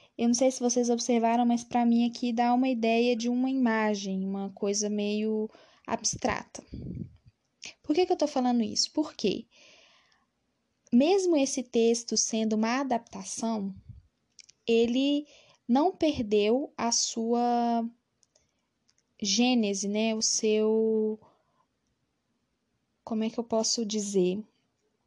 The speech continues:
Caracter-, a sua característica principal, que é ser uma tragédia grega. Então, a gente pode perceber aqui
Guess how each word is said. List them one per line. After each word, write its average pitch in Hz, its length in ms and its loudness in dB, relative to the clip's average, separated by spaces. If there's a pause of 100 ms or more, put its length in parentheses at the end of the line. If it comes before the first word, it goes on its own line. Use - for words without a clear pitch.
(320)
Caracter-, 233 440 0
a 226 60 4
sua 233 180 0
característica 247 680 0
principal, 220 600 -2
que 233 240 -4
é 233 140 0
ser 233 520 0 (560)
uma 220 380 0
tragédia 240 720 2
grega. 202 500 0 (880)
Então, 262 240 2
a 311 60 4
gente 311 220 -4
pode 247 260 0
perceber 214 520 2
aqui 247 500 -2